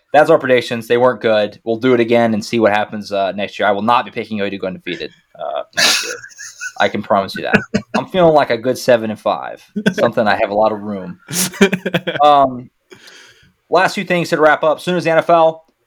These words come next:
Speaker 1: week eighteen, anything that jumped out to you guys? I don't really have a lot. Uh, I, the focus for on all Sooners was Jalen Hurts, just because he came back and they won the game to secure the one seed. Um, but we're into the playoffs now. Obviously, this starts this weekend.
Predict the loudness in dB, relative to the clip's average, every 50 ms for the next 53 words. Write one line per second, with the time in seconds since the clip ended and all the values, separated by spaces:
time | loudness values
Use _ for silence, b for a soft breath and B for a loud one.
0 | _ _ -4 -2 0 0 -2 -2 0 0 2 2 2 2 0 -4 -12 _ _ _
1 | -4 -2 -2 -2 -2 0 2 2 2 4 4 4 4 4 2 2 2 4 4 4
2 | 2 0 0 -2 0 0 0 0 2 2 2 0 2 4 4 4 4 4 0 -2
3 | -4 -2 0 0 0 0 -2 0 0 0 0 0 -2 -4 -8 -10 _ _ _ _
4 | _ _ _ _ _ _ _ _ _ _ -6 -6 2 4 4 4 6 2 -4 -8
5 | -6 -2 2 4 4 4 4 4 4 4 4 2 2 -2 -4 -4 -4 -4 -4 -4
6 | -4 -4 -4 -2 -2 -2 -2 -2 -2 0 0 0 -2 -4 -6 -6 -6 -6 -6 -6
7 | -4 -4 -6 -4 -2 -2 -2 -2 0 0 2 2 2 0 -2 -6 -10 -8 -6 -6
8 | -8 -8 -10 -4 -2 0 0 0 0 -2 -4 -8 -10 -12 _ _ -10 -6 -4 -4
9 | -4 -4 -6 -8 -12 -12 -12 -14 -14 -8 -2 -2 0 0 0 2 4 4 4 2
10 | 0 -4 -6 -6 -4 -4 -4 -6 -8 -12 _ _ _ _ _ _ _ _ _ _
11 | -6 -4 -2 0 0 0 0 0 -2 -6 -10 _ _ _ 2 4 4 4 2 0
12 | -2 -4 0 2 4 4 4 4 2 -2 -4 -10 -8 -6 -6 -6 -6 -8 -12 _
13 | _ _ _ _ -4 -2 -2 -2 -4 -8 -8 -8 -8 -8 -8 -2 0 -2 -2 -2
14 | -4 -12 -12 -8 -8 -8 -6 -4 -4 -2 -2 -4 -8